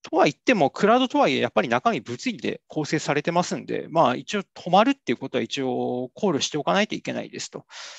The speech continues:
じゃあ、どれぐらい止まるの、まあ、どれぐらい動いてるのっていうのは、各社エスエルエーって形で定義しておりますので、まあ、そこを十分確認した上で、えー、使用していただければなと思っております。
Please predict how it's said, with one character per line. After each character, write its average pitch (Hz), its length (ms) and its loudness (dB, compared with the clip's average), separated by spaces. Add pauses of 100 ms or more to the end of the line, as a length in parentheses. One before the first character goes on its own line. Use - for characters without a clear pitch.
(200)
じ - 60 0
ゃ 226 60 6
あ、 - 20 -20
ど 131 180 0
れ 214 140 6
ぐ 269 80 6
ら 285 80 6
い 277 60 4
止 - 140 -6
ま 269 120 6
る 269 80 2
の、 156 200 0
ま 156 120 4
あ、 131 40 4
ど 165 120 -2
れ 220 80 2
ぐ 254 60 2
ら 254 80 4
い 220 40 2
動 214 180 -2
い - 40 -2
て 135 100 -8
る 120 80 -8
の 143 100 -14
っ - 20 -20
て - 160 -6
い - 20 0
う 160 40 -4
の 156 60 -2
は、 147 220 2
各 - 200 -4
社 - 200 -2
エ 127 120 0
ス 151 180 -2
エ 220 60 6
ル 247 80 6
エ 240 60 6
ー - 40 4
っ - 20 -20
て - 100 -12
形 - 340 -10
で - 160 -10
定 139 200 -4
義 113 60 -8
し - 140 -4
て 147 60 -6
お 139 80 -6
り 160 100 -12
ま 180 120 -2
す - 140 -8
の 180 60 -6
で、 185 100 0
ま 180 80 0
あ、 151 40 0
そ - 140 -4
こ 180 140 -4
を - 80 -4 (220)
十 180 120 0
分 175 140 -2
確 165 240 -6
認 185 120 -2
し - 80 0
た 220 100 0
上 233 100 -2
で、 254 300 0
え 151 120 2
ー、 113 40 -6
使 - 140 -6
用 135 100 -8
し - 100 -6
て 143 60 -2
い 120 100 -4
た 131 100 -6
だ 143 80 -2
け 165 100 -8
れ 175 80 2
ば 165 100 -2
な 185 100 0
と - 160 -20
思 135 120 -10
っ - 40 -12
て - 200 -16
お - 60 -8
り - 80 -14
ま - 140 -12
す。 - 640 -12